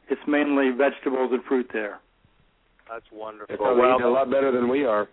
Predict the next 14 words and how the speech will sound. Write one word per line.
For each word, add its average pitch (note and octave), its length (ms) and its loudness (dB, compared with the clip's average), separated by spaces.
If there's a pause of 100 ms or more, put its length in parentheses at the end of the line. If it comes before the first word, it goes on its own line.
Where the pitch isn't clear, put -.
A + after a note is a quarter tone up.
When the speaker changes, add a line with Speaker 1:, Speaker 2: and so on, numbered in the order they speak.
Speaker 3:
<laughs> - 540 -12
Speaker 2:
That's - 180 -2 (140)
true. D#3 320 0
And, C3+ 120 -12
and C#3+ 220 -10
if, C3+ 180 -10
if D3+ 140 -6 (100)
we, D3 100 -4
if C#3 100 -6
we E3 80 0
can E3 160 -10
manage D#3+ 340 -4
to D#3 60 -18
get E3+ 180 -4